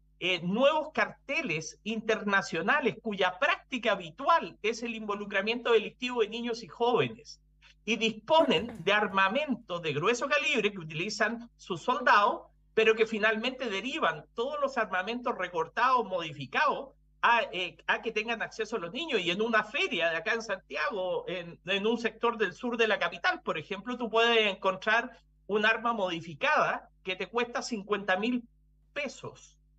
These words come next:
y que finalmente termina en las manos de un niño, porque las organizaciones delictivas los reclutan para trasladar el costo punitivo, eh, hacia ellos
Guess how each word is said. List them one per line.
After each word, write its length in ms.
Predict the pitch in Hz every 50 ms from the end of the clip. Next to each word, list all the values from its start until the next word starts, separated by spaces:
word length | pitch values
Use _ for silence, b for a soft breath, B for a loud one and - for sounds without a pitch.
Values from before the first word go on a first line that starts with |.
| _ _ _ _ _ _
y 80 | 196 202
que 140 | - 226 220
finalmente 520 | - 226 208 233 247 240 254 247 254 269
termina 560 | - 233 220 214 226 240 247 247 247 247 - - 202
en 100 | 226 226
las 120 | 220 214
manos 340 | 208 214 220 226 226 220 208
de 60 | 254
un 100 | 240 254
niño, 400 | 285 311 294 190 147 170 226 - B B B B B
porque 280 | - 294 285 285 285 285
las 200 | 269 247 247 254
organizaciones 720 | 247 208 214 214 214 208 208 208 - - 269 285 339 339
delictivas 480 | 330 277 269 - - - 269 294 294 294
los 220 | 269 240 214 175
reclutan 720 | 180 185 180 165 - - 285 349 339 330 - 196 196 196 -
para 200 | 208 208 202 -
trasladar 460 | - 214 196 196 214 226 247 254 254
el 140 | 247 220 -
costo 340 | - 247 233 - - 240
punitivo, 840 | 208 226 208 196 190 185 - 254 285 294 233 180 190 226 - - - _ _ _ _ _ -
eh, 260 | - 185 185 175 - -
hacia 400 | 202 240 240 - 233 208 196 208
ellos 520 | 233 262 247 180 131 120 110 - - -